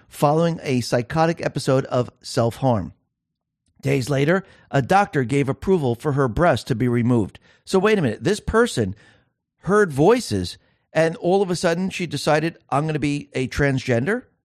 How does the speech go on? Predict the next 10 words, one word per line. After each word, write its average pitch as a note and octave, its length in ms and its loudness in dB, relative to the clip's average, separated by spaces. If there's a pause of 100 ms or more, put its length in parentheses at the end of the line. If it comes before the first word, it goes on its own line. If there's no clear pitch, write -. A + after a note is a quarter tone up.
(760)
Why C#3+ 280 -2
did G3+ 140 -4
she G#3 200 -4
hear G3+ 160 2
voices? F#3 380 0
Was F#2+ 120 0
she A2+ 140 -2
taking A#2+ 340 0
certain C3 240 -4
medication? C#3 600 -2